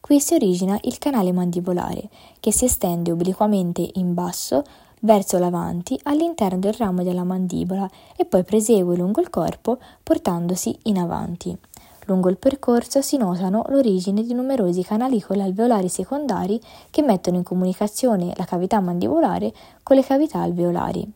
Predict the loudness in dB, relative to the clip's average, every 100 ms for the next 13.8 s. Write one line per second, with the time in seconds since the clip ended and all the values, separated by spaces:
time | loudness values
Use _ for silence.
0 | _ -14 -12 -8 -4 -4 -2 -4 -2 -2
1 | 0 -2 -2 -4 -2 -4 -2 -4 -4 -8
2 | -8 -6 -2 -2 0 0 0 -6 -6 -4
3 | 0 0 0 -2 -4 0 0 2 2 2
4 | -2 -4 -20 -6 2 4 4 0 -2 -4
5 | -4 -4 _ -14 -6 -2 -2 -2 -2 -2
6 | -4 -2 0 2 2 0 -2 -2 -2 0
7 | -2 -2 0 0 -2 -2 -2 0 -2 -2
8 | -2 0 -2 0 -2 -2 -6 -10 -16 -14
9 | -10 -6 -4 -4 -4 -4 -4 -2 -2 -2
10 | -2 -2 -2 -2 -4 -4 -4 -2 -4 0
11 | -2 -2 -2 -2 -2 -2 -4 -6 -6 -2
12 | -2 0 0 0 0 -4 -2 0 0 0
13 | -2 -2 -2 -2 -2 -4 -6 -8